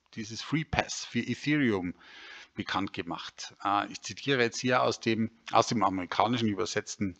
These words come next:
Report. Sie hält eine Untersuchung der Ethikkommission in der Behörde für notwendig.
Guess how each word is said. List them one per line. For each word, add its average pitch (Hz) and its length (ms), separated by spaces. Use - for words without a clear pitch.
Report. 120 480
Sie 208 320
hält 165 300
eine 123 260
Untersuchung 151 760
der 135 240
Ethikkommission 151 1200
in 156 180
der 156 140
Behörde 123 500
für 110 220
notwendig. 110 880